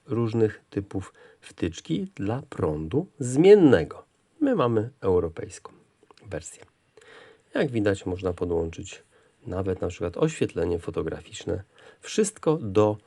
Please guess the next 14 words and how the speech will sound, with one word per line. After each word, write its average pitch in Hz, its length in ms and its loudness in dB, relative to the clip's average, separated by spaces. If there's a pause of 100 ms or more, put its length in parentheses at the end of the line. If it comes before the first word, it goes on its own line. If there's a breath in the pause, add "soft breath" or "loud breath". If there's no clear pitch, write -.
(160)
trzystu - 680 -6
wat. - 440 -14 (760)
Mając 110 640 0
ładowarkę 107 760 4
minimum 101 500 2
sześćdziesiąt 92 960 -4
wat, 82 560 -4 (760 soft breath)
przez - 480 -2 (480)
U 135 180 6
S 107 160 6
B 92 180 0
C 165 300 0 (160)
możemy 143 500 2
zasilać 98 920 -4